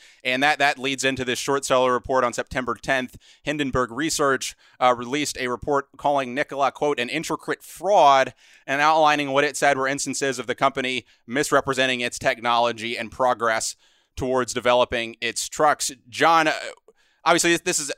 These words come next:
almost a seventy-page long report, but as far as the,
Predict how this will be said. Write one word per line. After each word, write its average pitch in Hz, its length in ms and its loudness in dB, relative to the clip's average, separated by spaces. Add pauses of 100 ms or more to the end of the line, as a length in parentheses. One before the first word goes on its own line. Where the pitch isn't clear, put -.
(100)
almost 185 220 4
a 135 40 -4
seventy-page 131 760 0
long 127 300 4
report, 131 500 0
but 127 120 0
as 131 100 -4
far 180 160 6
as 143 120 2
the, 131 180 2